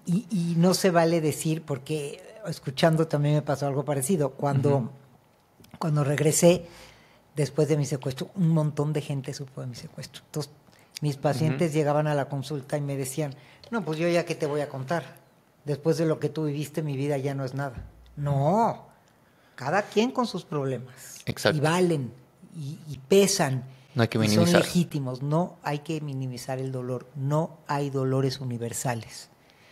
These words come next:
Speaker 1: No hay dolores comunales. El dolor es individual.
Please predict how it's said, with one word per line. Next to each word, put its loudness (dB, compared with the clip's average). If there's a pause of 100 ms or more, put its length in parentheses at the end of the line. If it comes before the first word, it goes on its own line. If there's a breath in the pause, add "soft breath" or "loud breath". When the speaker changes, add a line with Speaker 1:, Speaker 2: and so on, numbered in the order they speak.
(240 soft breath)
Speaker 1:
No 2
hay 2
dolores 2
comunales. -2
El -4
dolor 2
es -4
individual. -6